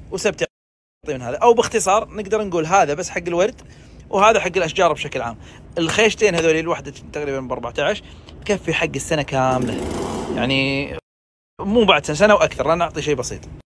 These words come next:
إيه، اللي متابع قبل، قبل، قبل، السنة اللي طافت واللي قبلها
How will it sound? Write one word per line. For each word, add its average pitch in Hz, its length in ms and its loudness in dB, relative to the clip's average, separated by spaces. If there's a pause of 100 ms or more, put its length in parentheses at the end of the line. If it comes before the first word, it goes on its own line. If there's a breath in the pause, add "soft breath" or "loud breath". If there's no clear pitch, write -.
(680)
إيه، 110 520 -6
اللي 113 140 -8
متابع 131 360 0
قبل، 123 440 2
قبل، 110 300 2
قبل، 104 160 2 (400 loud breath)
السنة 110 260 -2
اللي 107 120 -4
طافت 104 480 0
واللي 101 280 0
قبلها 98 460 -2